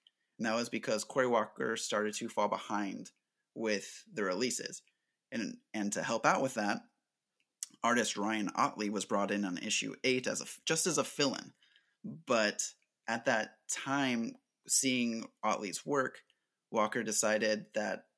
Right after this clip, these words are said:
a month, uh, a monthly series wasn't really for him.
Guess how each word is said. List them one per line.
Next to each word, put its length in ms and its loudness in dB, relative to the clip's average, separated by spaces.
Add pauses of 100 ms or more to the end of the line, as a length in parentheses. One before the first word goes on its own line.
(140)
a 240 2 (800)
month, 280 -2 (160)
uh, 180 0 (180)
a 100 0
monthly 380 0
series 400 0
wasn't 340 0
really 380 0
for 460 -4
him. 320 -4